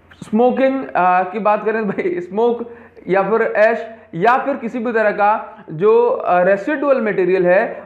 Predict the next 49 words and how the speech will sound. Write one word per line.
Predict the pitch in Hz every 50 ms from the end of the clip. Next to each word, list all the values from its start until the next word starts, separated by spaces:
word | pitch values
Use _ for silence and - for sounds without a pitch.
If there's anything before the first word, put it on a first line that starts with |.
| - -
वो | 185 202
नहीं | 196 185 175 180 196
छूटना | 190 190 175 175 175 180 185 180
चाहिए | 180 175 180 180
कि | 180 180
भाई | 170 175 170
जलने | 156 156 156 160 170 170
के | 160 165
बाद | 156 165 160 156
जो | 156 160
है, | 165 165 165 165 170 - - - 139
राख | 139 147 156 165 - 190
नीचे | 170 175 160 151 165
आ | 156
गई, | 147 156 165 202 - - _ _ _ _ _ _ _ _ _ _ _ 220
है | 269
ना? | 320 349
तो | 339 277
इस | 254 -
तरह | - 226 226
की | 220
चीज़ | 180 202 202
नहीं | 196 208
होनी | 208 196 202 202
चाहिए। | 202 254 240 190
ये | 156 160 196
आइडियल | 196 170 160 156 160 170 170
फ्यूल | 170 - 151 143
की | 135 143 208 254 285
प्रॉपर्टीज | 285 - - - - - 156 135 117 127 120 123 117 120
हैं। | 117 113 113 - - - - - - - - -
अब | 226 262 285
हम | 320 311 254
बात | 240 226 254 240 254
करेंगे, | 254 240 233 233 220 226 233 226 - - - -
अब | 196
हम | 220 214 196
बात | 202 208 208 208
करेंगे | 214 214 220 220 240 254 - - 190
एनर्जी। | 190 196 196 175 131 117 117 110 95 - - - - _ _ _ _ -
एनर्जी | 196 214 247 262 262 311 320
के | 320 311
जो | 311 311
सोर्सेज | 311 311 233 233 226 226 277 254 208
हैं, | 170 180 277 330 - - - -
उनको | - 247 254 254 302
दो | 226 208 269 285
पार्ट | 294 - 233 190 175 170 160
में | 170 185 214 240 -